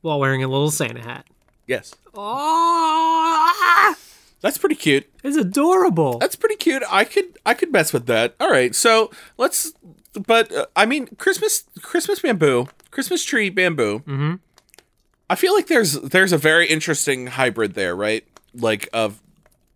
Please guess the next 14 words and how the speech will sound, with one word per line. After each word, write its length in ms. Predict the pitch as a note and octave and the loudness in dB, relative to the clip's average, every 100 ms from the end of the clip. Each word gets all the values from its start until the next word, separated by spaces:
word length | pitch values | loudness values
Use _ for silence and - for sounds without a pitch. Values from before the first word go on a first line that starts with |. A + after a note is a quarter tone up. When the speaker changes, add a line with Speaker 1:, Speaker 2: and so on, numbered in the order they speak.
| _ - _ F4 | _ -20 _ -2
Speaker 2:
like, 280 | - - | -2 -2
so, 300 | - G3+ E3+ - _ _ _ _ - - _ | 0 2 0 -6 _ _ _ _ -20 -20 _
I'm 80 | G#3 | -6
kind 200 | A3+ E4+ | 0 0
of 60 | G4+ | 0
thinking, 280 | D4+ A3+ G#3 | 0 0 2
like, 260 | F#3+ E3+ F#3 | 0 0 -2
you 100 | F#3+ | 0
know, 240 | F#3+ G3 | 2 0
you 120 | F3+ | 0
ever 140 | A3 A#3+ | -2 -2
see, 360 | - G#3+ G#3 | -2 -2 0
like, 280 | F#3+ D#3+ D3 | 2 2 0
how, 520 | D#3 C#3 C3+ B2+ B2 | 0 2 2 0 -4